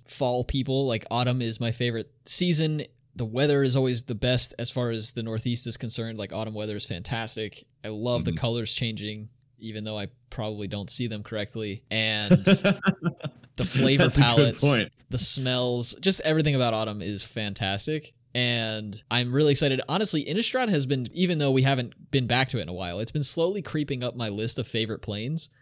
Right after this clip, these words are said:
Speaker 1: I think it's at least in my top three. It might be my favorite plane now. Uh, it used to be
Speaker 2: Hmm.
Speaker 1: Ravnica, but I've been getting bored with Ravnica. It's, it's a little stale for me. So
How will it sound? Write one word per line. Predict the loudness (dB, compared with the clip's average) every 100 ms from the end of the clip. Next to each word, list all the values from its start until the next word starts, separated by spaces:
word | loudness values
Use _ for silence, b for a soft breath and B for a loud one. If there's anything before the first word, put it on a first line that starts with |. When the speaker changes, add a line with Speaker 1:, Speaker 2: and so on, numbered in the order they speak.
| b
Speaker 1:
I | -4
think | 0 0
it's | 2 2 0 -2 _ _ -2
at | 0
least | 2 2 2
in |
my | 0
top | 0 0 0
three. | -2 -2
It | -2
might | -6 -4 -4 -4
be | -4
my | -4 -4
favorite | -2 -2 -2
plane | -6 -6 -6
now. | -10 -14 B B B B B _
Uh, | -6 0
it | 2
used | 4
to | 2
be | 2
Speaker 2:
Hmm. |
Speaker 1:
Ravnica, | 2 0 -2 -6 -6 -10 -4
but | -4 -2 -4
I've | -4 -2
been | 0
getting | 2 2
bored | 0 -4 -4
with | -6
Ravnica. | -8 -8 -8
It's, | -6 -4 -4 -4
it's | -6
a | -6
little | -6 -6
stale | -4 -4 -6
for | -10
me. | -12 -10
So | -6 -4 -4 -8